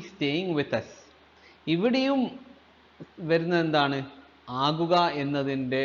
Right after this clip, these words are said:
ഒരു സുഹൃത്താണ് അല്ലെങ്കിൽ ബ്രദറാണ്. ആയിരിക്കില്ല. "I knew you would be happy." നീ ഹാപ്പി ആകും എന്ന് എനിക്ക്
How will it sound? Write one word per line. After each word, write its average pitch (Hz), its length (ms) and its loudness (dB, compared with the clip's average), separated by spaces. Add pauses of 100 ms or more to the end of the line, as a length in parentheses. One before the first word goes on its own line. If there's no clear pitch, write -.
(160)
ഒരു 131 180 0 (580)
സുഹൃത്താണ് 131 540 0 (100)
അല്ലെങ്കിൽ 123 340 -4
ബ്രദറാണ്. 117 440 0 (600)
ആയിരിക്കില്ല. 127 840 -2 (2500)
"I - 20 12 (140)
knew 196 160 6 (100)
you 156 100 6 (100)
would 151 200 4
be 147 80 2 (140)
happy." 117 340 0 (600)
നീ - 80 6 (140)
ഹാപ്പി 165 400 4 (180)
ആകും 170 300 6 (480)
എന്ന് 170 160 0 (100)
എനിക്ക് 147 320 -2